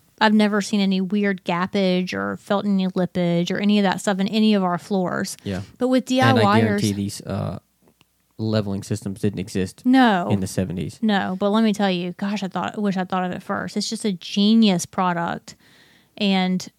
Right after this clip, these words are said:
Speaker 1: will make our floor look like it's a professional install
Speaker 2: Yeah.
Speaker 1: when it was not.
Speaker 2: Yeah.
Speaker 1: I mean, they're expensive to purchase, um, but in my opinion, worth the extra cost to get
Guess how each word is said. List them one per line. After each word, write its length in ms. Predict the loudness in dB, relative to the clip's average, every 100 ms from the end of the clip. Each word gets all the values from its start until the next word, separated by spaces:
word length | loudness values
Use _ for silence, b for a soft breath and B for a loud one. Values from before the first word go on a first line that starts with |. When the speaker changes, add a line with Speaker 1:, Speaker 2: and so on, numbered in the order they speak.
| _ _ 0
Speaker 1:
will 240 | 4 4
make 240 | 4 2 0
our 200 | 0 0
floor 380 | 0 -2 0 0
look 280 | -2 -4 -4
like 180 | -4
it's 120 | -6 -6
a 40 |
professional 460 | -8 -6 -6 -6 -6
install 520 | -6 -6 -8 -6 -8 -6
Speaker 2:
Yeah. 180 | -6 -6
Speaker 1:
when 180 | -2 -2
it 80 | -2
was 180 | -6 -6
not. 360 | -6 -8 -12 -20 _ _ _ _ _
Speaker 2:
Yeah. 120 | -4
Speaker 1:
I 20 | -2
mean, 280 | -2 -4 -8 _ _ _ b b b b b _
they're 160 | -2 0
expensive 680 | -4 -6 -2 0 2 0 0
to 100 | -2
purchase, 720 | 0 -2 0 -2 -2 -6 -12 _ _ _ _ _ -4
um, 520 | -2 0 -2 -2 -6 _ _ _ _ -2
but 120 | 0
in 100 | 2
my 160 | 0 -2
opinion, 480 | -2 -2 0 -2 -6 _ _
worth 300 | 0 0 0
the 140 | -2
extra 260 | -2 -6 -10
cost 500 | -4 -2 -2 -6 -6
to 80 | -4
get 360 | 0 0 0